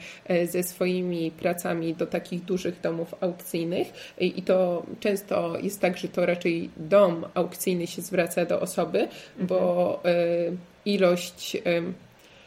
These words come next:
Speaker 1: próśb, e, i zapytań
Speaker 2: Mhm.
Speaker 1: właśnie o to, czy mogą się pojawić prace danego a-, artysty na aukcji, jest tak ogromna, że połowa z nich pewnie nawet nie jest odczytywana przez,
Speaker 2: Mhm.
Speaker 1: e, osobę zajmującą się tym.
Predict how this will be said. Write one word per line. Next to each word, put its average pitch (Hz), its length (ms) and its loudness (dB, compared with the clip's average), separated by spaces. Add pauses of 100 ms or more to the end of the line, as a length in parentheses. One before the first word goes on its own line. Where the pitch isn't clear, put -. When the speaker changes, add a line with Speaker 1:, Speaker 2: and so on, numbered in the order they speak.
(720)
Speaker 1:
próśb, 220 600 6
e, 175 240 6
i 175 140 0
zapytań 196 480 4
Speaker 2:
Mhm. 175 140 -2
Speaker 1:
właśnie 190 320 -2
o 185 80 0
to, 180 220 4
czy 170 480 2
mogą 170 560 0
się 185 160 -4
pojawić 175 640 0 (100)
prace 180 280 2
danego 175 440 0
a-, - 220 -2
artysty 180 480 -2
na 185 100 0
aukcji, 180 300 -2
jest 202 160 -4
tak 208 240 2
ogromna, 196 460 4
że 202 140 2
połowa 185 400 2
z 185 80 -2
nich 185 140 -2
pewnie 185 300 0
nawet 180 340 -2
nie 185 180 2
jest 180 320 -4
odczytywana 180 720 0
przez, 175 480 -2
Speaker 2:
Mhm. 180 180 -8 (120)
Speaker 1:
e, 175 240 -2
osobę 180 340 0
zajmującą 175 600 -2
się - 180 -4
tym. 190 260 -2